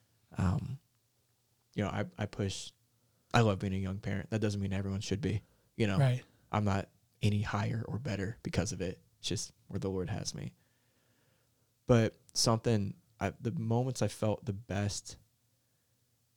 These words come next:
Speaker 1: um, in my life is when I am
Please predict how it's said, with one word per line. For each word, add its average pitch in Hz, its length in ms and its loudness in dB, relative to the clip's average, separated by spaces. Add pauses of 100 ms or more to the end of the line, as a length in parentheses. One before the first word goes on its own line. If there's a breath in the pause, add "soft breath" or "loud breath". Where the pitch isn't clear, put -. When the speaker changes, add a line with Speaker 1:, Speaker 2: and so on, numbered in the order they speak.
(180)
Speaker 1:
um, 104 440 2 (800)
in 117 160 4
my 104 100 4
life 95 300 2
is 104 100 2
when 104 160 4
I 101 140 4
am 101 300 -2